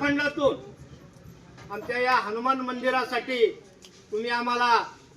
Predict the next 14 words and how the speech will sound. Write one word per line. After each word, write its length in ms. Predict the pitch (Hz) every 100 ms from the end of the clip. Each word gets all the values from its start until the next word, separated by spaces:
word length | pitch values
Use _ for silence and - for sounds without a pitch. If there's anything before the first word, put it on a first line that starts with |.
| -
तुमचा 340 | 214 214 214 254
जो, 260 | 262 277
तुमच्या 460 | 269 - 214 208 247
कोटातून 580 | 226 226 226 226 240 233
जो 180 | 240 226
निधी 300 | 220 214 240
येतो, 400 | 233 226 220 - - - 220
तो 60 |
आम्हाला 400 | 220 202 208 208
द्यावा. 320 | 185 180 147 - - - - - - - - - - - - - - - - - - - - - - - - - - - - - -
रस्त्याचे 400 | 240 285 277 302
अनेक 340 | 285 294 285
प्रश्न 260 | 277 285 285
आहेत, 280 | 285 285